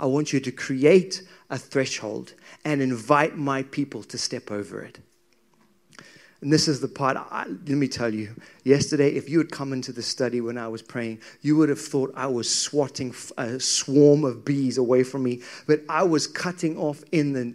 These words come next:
in the natural. I was wanting to activate what God was doing in the spirit. And he said this, "The old default, the old creation was that when man was kicked out of the Garden of Eden, the angels were stationed at the doors with flaming swords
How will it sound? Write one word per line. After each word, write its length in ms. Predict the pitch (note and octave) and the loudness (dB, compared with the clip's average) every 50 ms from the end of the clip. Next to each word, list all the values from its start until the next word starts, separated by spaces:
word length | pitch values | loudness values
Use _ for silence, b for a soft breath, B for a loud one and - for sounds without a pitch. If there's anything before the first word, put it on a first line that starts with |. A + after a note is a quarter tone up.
| - - | -4 -2
in 160 | D#3 C#3 B2 | -2 0 0
the 80 | A#2+ | -2
natural. 760 | A#2 A#2+ C3+ F#3 A3+ G#3 G#3+ - - F3 D3+ C3 B2 C#3+ D3+ B B B B B | 0 2 2 2 2 2 0 0 2 4 4 4 4 2 -2 B B B B B
I 80 | E3 F3+ | 0 0
was 220 | E3+ D#3+ C#3+ C3 | 2 2 0 0
wanting 260 | C#3 D#3 D#3 D3 C#3 | 0 -2 0 -2 -2
to 140 | C3 - - - - | -4 -6 -8 -4 -2
activate 520 | F#3 F#3+ F#3 - - F#3 C#3 D3 D3 - | -2 -2 -2 -4 -4 0 2 2 2 2
what 160 | C#3 B2 A2+ - | 0 -4 -4 -2
God 220 | C#3 C3+ C3+ C3 | -2 -2 -2 -2
was 140 | C3 A#2+ A2+ | -4 -6 -6
doing 240 | - D3 C3 B2 A#2+ | -6 -6 -6 -4 -6
in 100 | A#2+ A#2+ | -6 -6
the 80 | A#2 | -6
spirit. 360 | A2+ - - - A#2+ A2+ B2 | -8 -8 -6 -4 -4 -4 -4
And 80 | A#2 A#2+ | -4 -4
he 80 | C3+ B2+ | -4 -4
said 280 | - - D3+ C#3 A#2+ | -4 -4 -4 -4 -4
this, 220 | - B2 A2 - - B B B B B B B B B B - | -4 -6 -6 -6 -10 B B B B B B B B B B -10
"The 180 | C#3 C#3+ D3 - - | -8 -8 -8 -8 -4
old 480 | D#3 C#3+ D#3 E3+ F3+ F#3 D#3 C3+ B2 A2+ | 0 2 2 4 2 2 0 -6 -6 -2
default, 540 | D3+ D3+ C#3+ B2+ - - C3+ A2+ A2 - - | 0 0 0 -2 -4 -6 -8 -8 -8 -8 -10
the 120 | B2 C3+ | -10 -6
old 360 | - C#3+ C3 C#3+ E3+ E3+ E3+ | -2 0 2 2 2 2 -2
creation 580 | - - D3 D3 C#3 C3+ C3 C3 - C#3 B2 A2+ | -6 -6 -4 -2 -2 -2 -2 -4 -6 -8 -6 -4
was 240 | B2 C3+ C3 B2+ - | -4 -4 -4 -4 -4
that 160 | - A#2+ B2+ | -4 -4 -2
when 220 | A#2+ A#2 A#2 A#2 | -2 -2 0 0
man 260 | A#2 B2+ C3+ D3 D3+ C#3+ | 2 2 2 2 2 0
was 140 | C3 - | 0 -2
kicked 260 | - - D3+ D3 - C#3 | -4 -4 -6 -6 -4 -6
out 80 | C#3 | -6
of 80 | C3+ A#2 | -6 -6
the 80 | B2+ | -6
Garden 340 | A#2 B2 B2+ B2 B2+ B2+ A#2+ | -4 -2 -2 -2 -2 -4 -6
of 80 | A#2+ C3+ | -6 -6
Eden, 300 | C#3 A#2+ A2 A2+ G#2 B B B B B | -8 -8 -8 -10 -12 B B B B B
the 100 | C#3+ D#3 | -4 -2
angels 460 | E3 D3 D3+ D#3+ D#3 D3 D3+ C3 - | 0 2 2 2 2 2 0 0 0
were 160 | A#2+ B2 A#2 - | -2 -4 -4 -2
stationed 640 | - - - - - E3 F3+ F#3 - - F3 D#3+ E3 | -2 -2 0 4 6 6 6 6 4 0 0 0 0
at 160 | D#3+ E3 E3 | 0 0 0
the 80 | E3 D#3 | -2 0
doors 500 | C3 D#3 D3 C#3 B2+ B2 C3+ - - - B B B B | 4 6 6 6 6 4 2 -2 -8 -12 B B B B
with 160 | B C#3 C#3 C#3 | B 0 0 0
flaming 800 | - - - - D#3+ D#3 D#3 E3+ E3+ E3+ F3 E3 D#3 D#3 D3 C#3+ | -2 -8 -8 -2 0 2 2 4 4 4 4 2 2 0 -4 -6
swords 680 | - - - - - F#3 F3 C#3+ A#2 A#2 - - - | -6 -4 -2 2 4 4 6 6 4 2 0 -4 -8